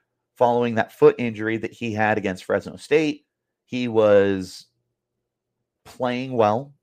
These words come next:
I would say, all things considered. But now he's had some extra time to be able to get back into form. That's where you're hoping that he's gonna end up being. But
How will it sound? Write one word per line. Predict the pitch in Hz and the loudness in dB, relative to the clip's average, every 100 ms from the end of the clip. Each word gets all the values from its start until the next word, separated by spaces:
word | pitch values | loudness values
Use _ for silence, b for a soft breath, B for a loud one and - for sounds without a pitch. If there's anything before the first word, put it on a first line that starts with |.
| _ | _
I | 113 | -2
would | 110 113 | -2 -4
say, | - 120 147 _ _ _ _ _ _ _ _ _ _ _ _ _ - | -2 -2 -4 _ _ _ _ _ _ _ _ _ _ _ _ _ -6
all | 123 | -6
things | 113 107 - | -6 -12 -12
considered. | 101 - 85 - _ | -8 -6 -6 -10 _
But | 113 113 - - | 0 0 -2 -12
now | 113 123 135 | -2 0 0
he's | 139 | -2
had | 131 127 | -2 -2
some | 139 123 120 - | -4 -4 -4 -4
extra | 113 - | -6 -6
time | 120 117 113 | -6 -4 -4
to | 113 | -4
be | 110 | -2
able | 107 107 107 | 0 -2 -6
to | - 110 104 - | -8 -8 -10 -4
get | 113 | -2
back | 139 143 - _ _ _ - | 2 2 0 _ _ _ -10
into | 110 101 101 | -8 -8 -14
form. | - 78 78 _ _ _ _ _ _ _ _ - | -14 -14 -14 _ _ _ _ _ _ _ _ 2
That's | 123 123 | 4 4
where | 139 | -2
you're | 127 | 2
hoping | 120 - 117 | 0 0 -4
that | 110 | -6
he's | 104 101 | -6 -6
gonna | 113 107 | -6 -6
end | 95 95 | -6 -8
up | 92 95 | -8 -8
being. | 90 - _ _ _ _ _ _ _ _ _ | -10 -12 _ _ _ _ _ _ _ _ _
But | 120 117 113 | 2 2 0